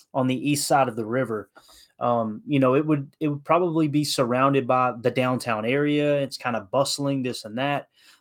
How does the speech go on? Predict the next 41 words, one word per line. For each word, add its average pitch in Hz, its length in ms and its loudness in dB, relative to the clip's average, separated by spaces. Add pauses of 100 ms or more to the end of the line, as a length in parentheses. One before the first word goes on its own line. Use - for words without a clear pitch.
The 123 80 -4
fact 175 340 -2
that 196 120 -4
they 175 120 2
put 160 200 0
it 156 60 2
on 143 120 2
the 120 80 2
west 135 320 2
side 107 260 -2 (380)
and 127 160 2
those 123 200 0
neighborhoods, 120 880 0
you 131 80 -2
know, 120 100 0
when 120 140 0
they 165 100 2
put 180 200 -2
it 139 80 2
out 151 160 2
there, 131 120 0
there 120 120 0
was 107 160 -6
nothing 120 400 -2
there. 123 320 -6 (320)
And 117 100 -2
the 113 60 -2
neighborhood 143 520 2
kinda 120 220 -4
grew 117 360 0
up 104 140 0
around 120 520 -2
it. - 120 -14 (300)
And 117 120 -2
that's 185 180 0
what's 170 200 2
so 160 260 2
unique 156 400 0
about 123 260 -2
Lambeau 123 320 -2
Field. 120 240 0